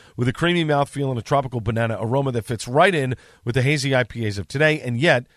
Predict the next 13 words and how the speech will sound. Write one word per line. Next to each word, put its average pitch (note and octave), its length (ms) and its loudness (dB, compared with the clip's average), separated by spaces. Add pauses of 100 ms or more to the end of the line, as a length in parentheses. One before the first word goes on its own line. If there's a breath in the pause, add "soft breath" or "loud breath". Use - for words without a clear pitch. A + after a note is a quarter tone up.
(220 soft breath)
they've C#3 360 0
been C#3 160 -2
making A#2 320 -2
it A2+ 100 -2
for B2 100 -10
more A2 180 -2
than G2 140 -6
fifty G#2+ 300 -6
years. G2+ 300 0
This, A#2+ 160 -4
according G2+ 340 -6
to A2 80 -4
Brynildson. D#3 480 0